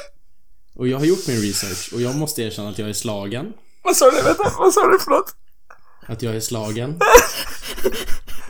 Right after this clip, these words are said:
Speaker 3: Okej.
Speaker 2: Vänta, vänta, vänta, vänta, vänta. Backa, backa och ber-, berätta scenariot. Bara vad du har gjort research, så att de som inte har lyssnat, för det här är väldigt viktigt. Varför
Speaker 1: Mm.
Speaker 2: du är slagen. Mm.
Speaker 1: Jag, jag är slagen. Eh,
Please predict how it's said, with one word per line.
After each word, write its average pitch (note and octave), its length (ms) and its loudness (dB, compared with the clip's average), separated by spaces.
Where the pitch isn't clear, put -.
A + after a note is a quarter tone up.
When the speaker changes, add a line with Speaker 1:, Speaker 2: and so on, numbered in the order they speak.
Speaker 3:
Okej. C#3 80 4
Speaker 2:
Vänta, A#3+ 160 8
vänta, A#3 220 4
vänta, A3 160 6
vänta, G#3 180 6
vänta. G3 180 2
Backa, - 400 0
backa G#3 320 0
och G3 60 -2
ber-, F3+ 380 -4
berätta E3 360 2
scenariot. E3 680 2
Bara D3+ 280 2
vad D3 200 -2
du D3 60 -4
har D3 100 -2
gjort D3 200 -2
research, D#3 380 0
så C#3 80 -2
att - 220 -4
de E3+ 140 2
som E3 140 -2
inte C#3+ 120 0
har - 60 0
lyssnat, D#3 280 0
för D3+ 60 -4
det D#3 100 -2
här E3 60 2
är D#3+ 40 0
väldigt E3 380 2
viktigt. D3+ 400 -2
Varför D#3+ 420 2
Speaker 1:
Mm. C#3 80 -2
Speaker 2:
du C3 40 0
är C#3 60 -2
slagen. A2+ 340 -2
Mm. A#2 160 -4
Speaker 1:
Jag, C3+ 240 -2
jag C3 220 -4
är C3 40 -8
slagen. G2 500 -6
Eh, G2 540 -8